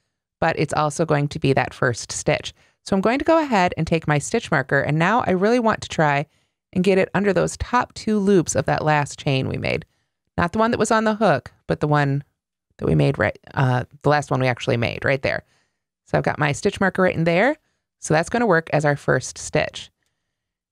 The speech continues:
Now we're gonna turn and work back the other direction. Get my hook right back in there. And because that chain three counted as our first double crochet,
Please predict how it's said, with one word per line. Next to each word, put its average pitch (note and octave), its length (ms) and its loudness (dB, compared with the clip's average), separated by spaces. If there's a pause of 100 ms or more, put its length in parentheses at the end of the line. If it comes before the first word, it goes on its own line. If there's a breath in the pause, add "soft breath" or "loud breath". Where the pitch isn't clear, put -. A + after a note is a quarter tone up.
(140)
Now D#3+ 180 0
we're - 60 -4
gonna - 180 -4
turn G#3 420 0
and - 120 0
work D#3+ 160 0
back D#3+ 180 -2
the - 100 -4
other F3+ 160 0
direction. G3 520 0 (240)
Get - 100 -16
my D3+ 80 -2
hook - 260 -6
right - 140 -4
back E3 220 -2
in D#3+ 140 2
there. F3+ 240 0 (720)
And G3 160 0
because G#3 720 0 (140)
that F3 220 -2
chain A#3+ 320 0
three G3+ 260 2
counted F#3+ 380 0
as F3 160 2
our C#3 160 0
first F#3 320 0
double F3+ 200 0
crochet, F#3 640 0